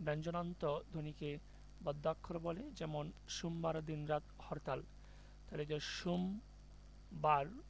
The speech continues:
দিনরাত হরতাল, এইগুলোই হলো ছয়টি বদ্যাক্ষর, অর্থাৎ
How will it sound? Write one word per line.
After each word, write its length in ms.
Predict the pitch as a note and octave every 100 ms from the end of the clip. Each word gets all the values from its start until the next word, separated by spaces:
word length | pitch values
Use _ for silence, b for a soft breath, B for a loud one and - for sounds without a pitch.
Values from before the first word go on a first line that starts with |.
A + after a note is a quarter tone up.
| - - D#3 C3+
দিনরাত 920 | E3 E3+ F3 E3 D3 D3 D3+ - -
হরতাল, 680 | - D3 D3+ - D3 C3+ - - B B B
এইগুলোই 420 | - D3+ E3 E3 E3
হলো 240 | E3+ D#3+ -
ছয়টি 380 | - D3+ C#3+ D3+
বদ্যাক্ষর, 680 | D3 C#3 C#3+ D3+ - F3 F#3 - B B B B -
অর্থাৎ 340 | D#3+ D#3 D3